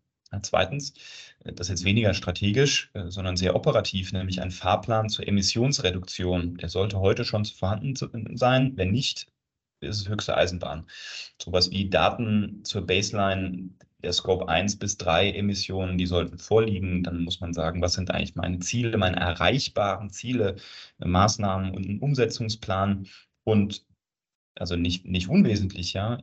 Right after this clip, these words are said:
Ich muss mich natürlich auch damit beschäftigen als Managerin, was denn eigentlich der Investitionsbedarf ist und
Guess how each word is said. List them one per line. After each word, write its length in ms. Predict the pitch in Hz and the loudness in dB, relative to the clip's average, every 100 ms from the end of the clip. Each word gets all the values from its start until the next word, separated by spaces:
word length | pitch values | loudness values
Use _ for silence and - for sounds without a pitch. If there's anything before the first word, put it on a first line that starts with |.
| - | -10
Ich 260 | 98 - | -14 -10
muss 300 | 101 104 101 | -4 -2 -2
mich 180 | 101 104 | -2 -2
natürlich 400 | 95 - 101 - | -4 -4 -6 0
auch 200 | 82 85 | 0 2
damit 300 | 101 104 110 | -2 -2 -4
beschäftigen 800 | - - 92 - - 110 127 143 98 | -4 -2 -2 -4 -6 0 0 2 0
als 400 | 98 101 - 95 | 0 0 -2 0
Managerin, 680 | 95 110 117 117 117 117 | 2 4 2 4 2 2
was 200 | 107 101 | 2 2
denn 180 | - 113 | 0 -2
eigentlich 640 | - 87 98 104 104 104 - - - _ | 2 2 4 2 0 -2 -6 -20 -20 _
der 100 | 85 | 4
Investitionsbedarf 1200 | 98 98 90 - - 117 151 - 90 78 80 - | 6 6 4 -2 2 4 4 2 0 0 0 -4
ist 300 | - 139 - | -4 -4 -2
und 260 | 104 101 | -2 -2